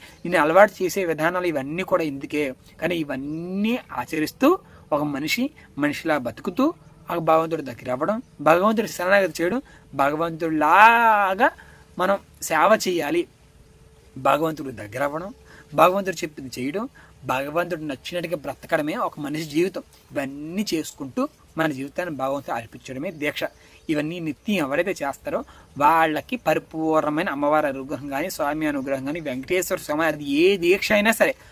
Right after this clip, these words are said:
వాళ్ళ అనుగ్రహం ఉంటుంది. అలా కాకుండా ఇరవై రోజులే చేసేసి, ఒక ట్వంటీ డేసే చేసేసి, ఒక ఫార్టీ డేసే చేసేసి వదిలేస్తే ఏం ఉపకారం? ఇన్ని రోజులు చేసిన బూడిదలో పోసిన పన్నీరే కదా,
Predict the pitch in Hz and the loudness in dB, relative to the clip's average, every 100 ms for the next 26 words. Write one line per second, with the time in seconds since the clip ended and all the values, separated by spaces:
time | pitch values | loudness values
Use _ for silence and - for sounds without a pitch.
0 | - - 156 185 151 170 180 175 135 107 | -18 2 4 4 2 2 2 2 -8 -18
1 | - - - - - 180 - 262 - 147 | -20 -20 -20 -8 2 2 4 2 2 -2
2 | 156 143 127 151 165 170 190 151 - 131 | 0 0 -2 0 0 0 0 0 -6 -10
3 | 131 127 - _ - - _ 143 147 156 | -8 -8 -10 _ -20 -20 _ -10 -4 -2
4 | 165 180 175 175 131 127 - 127 127 - | 0 0 0 -2 -4 -8 -10 -10 -10 -14
5 | _ - - 156 - 151 156 175 165 180 | _ -20 -4 -2 0 0 0 0 0 -4
6 | - 135 127 - 117 117 - - - 151 | -6 -8 -10 -10 -12 -12 -18 -12 -4 0
7 | 185 123 - 117 123 - - - 175 208 | 0 -2 -6 -10 -10 -12 -18 0 2 2
8 | 202 202 208 208 - _ - - 170 196 | -2 0 0 0 -8 _ -20 -6 0 4
9 | 208 226 226 226 202 247 202 208 220 226 | 8 8 6 2 2 0 2 4 4 2
10 | 220 233 208 208 180 147 151 196 | 0 4 4 4 -2 -2 -2 -4